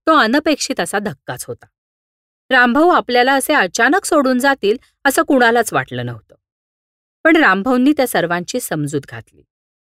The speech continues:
ओक्साबोक्शी रडणाऱ्या काही स्वयंसेवकांचं सांत्वन केलं. संघकार्य हे एखाद दुसऱ्या व्यक्तीच्या भोवती गुंफलेलं नाही, ते काही शाश्वत मूल्यांच्या आधारावर उभं राहिलेलं आहे. ते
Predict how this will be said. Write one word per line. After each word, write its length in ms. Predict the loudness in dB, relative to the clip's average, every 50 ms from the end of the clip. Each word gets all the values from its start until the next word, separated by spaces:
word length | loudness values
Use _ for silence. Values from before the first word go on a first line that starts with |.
| _ _ -2
ओक्साबोक्शी 720 | 0 0 0 0 0 0 0 2 2 0 -2 -2 -2 -2 0
रडणाऱ्या 480 | 2 0 0 0 -2 -2 0 0 0
काही 260 | 0 -2 -2 -2 -2 -4
स्वयंसेवकांचं 800 | -4 -4 -4 -4 -4 -6 -6 -6 -6 -4 -6 -6 -6 -4 -4 -4
सांत्वन 560 | -4 -2 -2 -2 -2 -4 -4 -6 -8 -8 -8 -8 -10
केलं. 200 | -12 -14 -14 -16 _ _ _ _ _ _ _ _ _ _ _ _ _ _ _ _ -6
संघकार्य 760 | -2 0 0 0 2 0 0 0 0 -2 -2 -2 -2 -4 -6 -8 _ _ _ _ _ 0
हे 60 | 2 2
एखाद 300 | 2 2 0 -2 0 0
दुसऱ्या 340 | 0 -2 -2 0 0 0
व्यक्तीच्या 500 | 2 2 0 0 _ -4 -6 -4 -2 -4
भोवती 380 | -4 -4 -4 -6 -4 -2 -2 -2
गुंफलेलं 560 | 0 0 -2 -2 -2 -2 -2 -2 0 -2 -4
नाही, 280 | -4 -6 -10 -14 -20 -20 _ _ _ _ _ _ _ _ _ -2
ते 80 | 0
काही 300 | 2 2 0 2 2 0
शाश्वत 540 | -2 0 0 -2 -2 -2 -2 -2 -2 -2 0
मूल्यांच्या 640 | -2 -2 -2 -2 -2 -2 -2 -2 -2 -2 -2 -2 -2
आधारावर 500 | -2 -4 -6 -6 -6 -6 -4 -4 -4 -4
उभं 200 | -4 -4 -6 -8
राहिलेलं 420 | -8 -8 -8 -8 -8 -10 -10 -10
आहे. 240 | -14 -18 -20 -20 -20 _ _ _ _ _ _ _ _ _ _ _ 0
ते 80 | 2